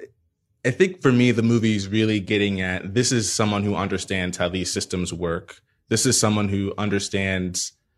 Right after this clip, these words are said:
what he needs to do to survive. Like, if, if his mission is to break into a hospital and steal his brother from the prison wing of a hospital,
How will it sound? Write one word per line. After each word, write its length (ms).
what 200
he 180
needs 260
to 80
do 280
to 100
survive. 580
Like, 300
if, 260
if 160
his 280
mission 380
is 160
to 100
break 300
into 280
a 40
hospital 560
and 140
steal 320
his 160
brother 600
from 160
the 80
prison 320
wing 160
of 60
a 80
hospital, 680